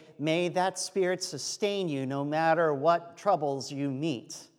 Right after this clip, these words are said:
And if you find yourself betrayed,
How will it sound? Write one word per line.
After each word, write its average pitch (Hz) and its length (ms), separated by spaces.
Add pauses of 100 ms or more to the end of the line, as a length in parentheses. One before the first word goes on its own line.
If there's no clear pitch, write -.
(1300)
And 117 160
if 135 180
you 143 120
find 156 480
yourself 151 680 (640)
betrayed, 110 540